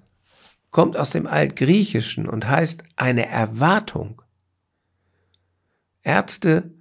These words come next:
haben sich dieses Wort zu eigen gemacht und haben daraus gemacht eine Prognose eines Krankheitsverlaufes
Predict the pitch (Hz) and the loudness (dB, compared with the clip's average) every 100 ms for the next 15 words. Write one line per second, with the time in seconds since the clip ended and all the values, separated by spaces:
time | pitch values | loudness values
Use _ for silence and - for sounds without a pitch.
0 | _ - 131 131 127 131 127 - 135 127 | _ -4 2 2 2 -2 -6 -6 -6 -4
1 | 120 139 127 135 - - 151 180 160 131 | -4 0 0 0 -4 -4 -2 0 -2 -2
2 | 110 117 151 165 - - - - - 107 | -4 -2 -4 -6 -16 -20 -20 -14 -8 -4
3 | 113 117 117 107 - - 123 127 151 180 | 0 2 2 0 -4 -4 0 2 2 2
4 | 190 180 - 143 156 151 - - - - | 0 -2 -4 -4 -4 -4 -10 -20 -20 -10
5 | 127 127 120 - 117 - 120 120 135 151 | -4 -4 -4 -4 -6 -2 -2 4 6 8
6 | 165 165 180 208 - - _ _ _ _ | 8 6 4 2 -2 -12 _ _ _ _
7 | 117 113 107 - - 120 139 151 - 165 | -2 0 -2 -6 -4 2 2 2 2 0
8 | 165 - 143 135 131 139 139 139 135 | 0 -2 0 2 2 0 -2 -4 -4